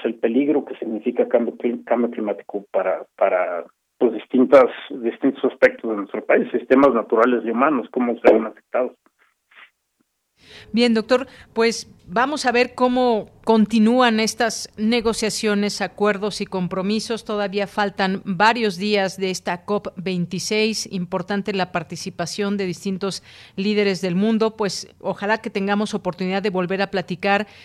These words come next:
Speaker 2: en otro momento con usted, ya una vez que se tengan y conozcamos otros compromisos derivados de esta reunión tan grande. Por lo pronto, muchas gracias.
Speaker 1: Muchas gracias a ustedes y a la orden.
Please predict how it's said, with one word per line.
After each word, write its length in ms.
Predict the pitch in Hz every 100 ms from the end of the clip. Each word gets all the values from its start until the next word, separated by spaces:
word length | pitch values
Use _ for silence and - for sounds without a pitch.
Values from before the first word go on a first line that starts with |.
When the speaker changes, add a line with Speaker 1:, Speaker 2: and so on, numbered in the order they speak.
| -
Speaker 2:
en 160 | 185 190
otro 200 | 196 208
momento 440 | 190 190 190 214
con 200 | 208 185
usted, 420 | 175 - 247 294 277
ya 260 | 185 190 196
una 240 | 202 196
vez 160 | 196 190
que 100 | 226
se 120 | -
tengan 420 | 170 196 196 202
y 40 | 190
conozcamos 800 | - 165 160 - 202 202 196 - - - -
otros 360 | 262 - 233
compromisos 760 | - 196 190 185 196 - 190 165
derivados 600 | 180 175 180 190 185 165
de 100 | 180
esta 380 | 175 - 185 165 _ - -
reunión 500 | 165 180 180 180 175
tan 160 | 185
grande. 360 | 170 170 165 170 - _
Por 160 | 196
lo 100 | 202
pronto, 280 | 226 262 277
muchas 340 | 233 233 226
gracias. 540 | 208 202 - 165 - - -
Speaker 1:
Muchas 340 | - 151 175 190
gracias 280 | 175 170 156
a 40 |
ustedes 380 | - 165 175 170 -
y 120 | 127
a 100 | 113
la 140 | 113
orden. 300 | 117 123 110